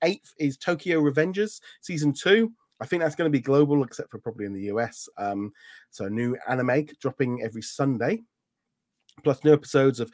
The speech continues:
Criminal Minds, Family Guy, The Great North, Simpsons, American Horror Story, New York City. Got a new Japanese, uh, new, sorry, a new Korean drama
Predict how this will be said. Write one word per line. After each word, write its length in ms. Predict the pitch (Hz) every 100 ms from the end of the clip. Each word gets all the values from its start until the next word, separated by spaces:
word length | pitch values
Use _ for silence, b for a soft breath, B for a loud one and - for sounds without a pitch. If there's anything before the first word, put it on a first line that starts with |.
| B B -
Criminal 260 | 208 196
Minds, 680 | 175 160 165 160 160 151 147
Family 320 | - 165 160 151
Guy, 260 | 151 147
The 80 | 127
Great 240 | 151 147
North, 340 | 127 139 135 -
Simpsons, 680 | - 147 - 143 139 131 - B B
American 280 | 151 147 147
Horror 200 | 139 139
Story, 400 | 135 - 139 135 131 - b b -
New 120 | 120
York 200 | 123 117
City. 540 | - 147 - 147 135 131 B B B -
Got 120 | 123
a 20 |
new 160 | 147 151
Japanese, 580 | 165 143 147 139 147
uh, 140 | 104 110
new, 180 | 147 147
sorry, 260 | - 104
a 20 | 110
new 160 | 151
Korean 640 | 151 185 156 180 202 160 117
drama 580 | 131 127 123 123 127